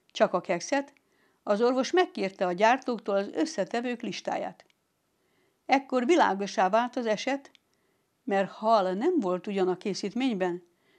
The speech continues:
de a teljes tojás igen, a tyúkokat pedig hal liszttel etették. Úgy tűnik, ételeink szép új világa kissé kusza.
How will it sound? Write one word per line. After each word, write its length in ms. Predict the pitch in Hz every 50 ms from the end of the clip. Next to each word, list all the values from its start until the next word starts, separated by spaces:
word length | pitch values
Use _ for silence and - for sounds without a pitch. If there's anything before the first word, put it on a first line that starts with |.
| _ _
de 180 | _ 190 202 208
a 120 | 190 185
teljes 580 | 180 - - 330 320 294 240 202 180 180 - -
tojás 440 | - 262 262 254 226 220 220 - -
igen, 500 | - - 294 208 180 170 170 165 170 - _ _ _ _ _ _ _ _ _ _
a 180 | - 190 175
tyúkokat 520 | - - 339 330 320 269 240 - 220 196 202
pedig 480 | - 214 190 180 185 180 170 - _ _ _ _
hal 440 | _ - - - 269 277 269 254 -
liszttel 680 | - 202 196 214 190 - - - - 202 190 175 170 - _ _ _
etették. 640 | - 202 190 - 160 156 _ - - - - - _ - _ _ _ _ _ _ _ _ _ _ _ _ _ _ _ _ _
Úgy 300 | 330 339 370 349 320 -
tűnik, 460 | - 262 254 233 220 214 220 233 233 - - _ _ _
ételeink 680 | - 247 349 359 330 320 - 254 226 220 208 214 214 208
szép 360 | - - - 294 277 254 202 -
új 260 | - 233 262 240 220
világa 760 | 196 233 240 226 214 196 190 190 185 196 208 233 233 - _ _ _ _ _ _ _ _ _ _ _ _ _ _
kissé 560 | - - 208 175 - - - 196 180 165 165
kusza. 480 | - - 185 160 - - 170 170 165